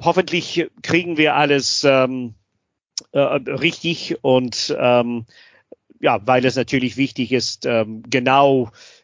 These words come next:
ähm, die Infos im Kopf zu haben, also wer am Ball steht und, äh, in, in, in zwei Sekunden genau zu wissen, ähm, na-, nach einem Eckstoß, also wer,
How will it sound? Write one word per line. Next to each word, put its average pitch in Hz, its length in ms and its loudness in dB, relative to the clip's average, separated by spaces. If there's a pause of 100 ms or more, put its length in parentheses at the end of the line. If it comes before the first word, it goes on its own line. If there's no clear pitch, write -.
ähm, 117 680 -4 (640)
die 143 160 -2
Infos 139 460 0
im 135 260 -4
Kopf - 400 0
zu 120 260 -4
haben, 127 560 0
also 113 480 -4 (380)
wer 127 340 0
am 123 180 -4
Ball 117 360 2
steht 113 580 -6
und, 104 380 -10
äh, 104 400 -2 (640)
in, 113 260 -12
in, 113 320 -8
in 113 220 -8
zwei 123 300 2
Sekunden 113 580 -4
genau 117 360 2
zu 117 240 -6
wissen, 113 420 -4 (400)
ähm, 104 640 -2 (460)
na-, 113 200 -6
nach 113 160 0
einem 113 160 -2
Eckstoß, 117 640 0
also 110 340 -4 (340)
wer, 113 640 2